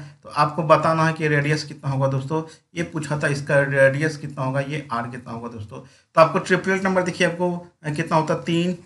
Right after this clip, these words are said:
चार, पाँच, पाँच, बारह, तेरह, आठ, पन्द्रह, सत्रह, बीस, इक्कीस, उनतीस,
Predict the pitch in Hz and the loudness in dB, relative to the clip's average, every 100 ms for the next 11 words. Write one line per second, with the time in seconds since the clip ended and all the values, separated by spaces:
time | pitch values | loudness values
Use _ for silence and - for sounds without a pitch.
0 | _ _ _ 160 156 170 170 - _ _ | _ _ _ 8 8 8 2 -12 _ _
1 | 160 151 160 - - _ _ _ _ _ | 2 4 2 -4 -14 _ _ _ _ _
2 | 160 170 175 - - 147 139 147 156 156 | 4 4 0 -6 -16 -20 4 6 8 4
3 | - - _ 175 160 147 160 - - _ | 0 -20 _ 2 4 4 2 0 -14 _
4 | _ _ - 175 170 - _ _ 156 151 | _ _ 4 4 0 -10 _ _ -4 0
5 | 156 160 - 156 165 151 160 - - _ | 2 2 -2 -6 0 2 2 -2 -20 _
6 | _ _ _ 143 143 170 180 - - - | _ _ _ _ -4 -2 -2 -8 -18 -12
7 | 147 165 170 - - 160 156 151 160 165 | -4 -2 -2 -4 -14 -4 -4 -2 -2 -2